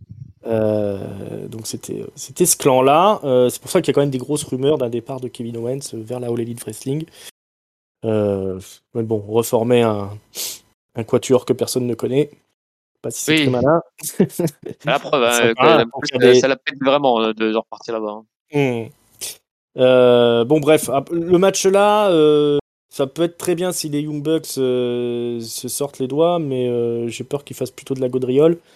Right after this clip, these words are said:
Speaker 1: Et puis les matchs avec Jurassic Express, généralement, c'est toujours les mêmes.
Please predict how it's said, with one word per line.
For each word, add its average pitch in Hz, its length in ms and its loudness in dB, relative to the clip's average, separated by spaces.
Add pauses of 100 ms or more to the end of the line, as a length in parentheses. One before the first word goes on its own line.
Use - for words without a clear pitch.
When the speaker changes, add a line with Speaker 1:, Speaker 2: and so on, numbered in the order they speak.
(460)
Speaker 1:
Et 123 100 -10
puis - 160 -8
les 127 80 2
matchs 127 360 0
avec 123 200 -4
Jurassic 123 380 0
Express, 131 320 0
généralement, 120 300 -2
c'est - 120 -8
toujours 131 180 -4
les 120 80 0
mêmes. 131 240 -2